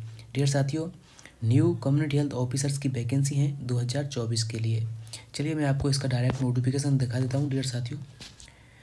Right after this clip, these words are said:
जैसा आप सब लोग देख पा रहे हैं डियर साथियों, ये नोटिस नया निकाला गया है और कम्युनिटी हेल्थ ऑफिसर्स की वैकेंसी के regarding है, देख लीजिए, नौ एक दो हज़ार चौबीस की ही अपडेट है।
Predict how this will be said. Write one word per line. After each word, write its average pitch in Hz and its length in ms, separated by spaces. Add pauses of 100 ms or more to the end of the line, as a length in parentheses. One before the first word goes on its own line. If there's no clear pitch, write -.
(200)
जैसा 143 280
आप 139 80
सब 143 120
लोग 139 260
देख 127 260
पा 135 80
रहे 139 80
हैं 143 80
डियर 135 140
साथियों, 127 360
ये 143 80
नोटिस - 540 (200)
नया 123 240
निकाला 127 320
गया 127 180
है - 340 (560)
और 127 180
कम्युनिटी 160 340
हेल्थ 165 140
ऑफिसर्स 135 460
की - 120
वैकेंसी 135 440
के 147 60
regarding 139 300
है, 143 100
देख 131 200
लीजिए, 147 320 (140)
नौ 131 400
एक 139 240
दो 127 140
हज़ार 123 320
चौबीस 123 380
की 139 140
ही 127 120
अपडेट 127 320
है। 123 160